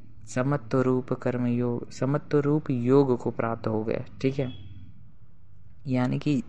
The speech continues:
जब सारी बातें सुन करके तुम्हें पर-, तुम परमात्मा को याद करोगे ना,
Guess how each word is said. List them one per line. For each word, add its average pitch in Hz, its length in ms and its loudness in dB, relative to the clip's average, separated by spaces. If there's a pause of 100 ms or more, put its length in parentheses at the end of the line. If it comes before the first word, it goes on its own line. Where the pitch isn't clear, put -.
जब 143 200 0
सारी 139 500 0
बातें 139 300 2
सुन 139 220 -2
करके 139 300 0
तुम्हें 139 280 -2
पर-, 131 340 0
तुम 139 240 -4
परमात्मा 123 600 0
को 135 140 -2
याद 127 320 0
करोगे 123 340 0
ना, 131 180 -2